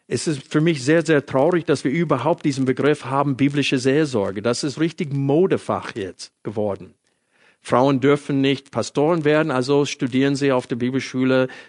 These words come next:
biblische The-, äh, Seelsorge. Und ha-, meistens hast du sechzig Frauen und zwei Männer in dem Kurs.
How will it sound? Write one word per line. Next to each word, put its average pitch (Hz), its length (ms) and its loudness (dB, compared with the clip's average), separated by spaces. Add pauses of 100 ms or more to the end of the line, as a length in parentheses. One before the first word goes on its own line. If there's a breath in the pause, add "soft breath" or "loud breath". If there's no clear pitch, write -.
(140 loud breath)
biblische 127 480 0
The-, 127 200 -4
äh, 113 500 -2
Seelsorge. 110 640 2
Und 104 240 -6
ha-, 120 140 -10
meistens 123 380 -2
hast 123 260 -2
du 127 60 0
sechzig 131 460 -2
Frauen 139 400 0
und 127 140 0
zwei 127 260 -2
Männer 131 260 2
in 101 120 -2
dem 92 180 -8
Kurs. 87 380 -6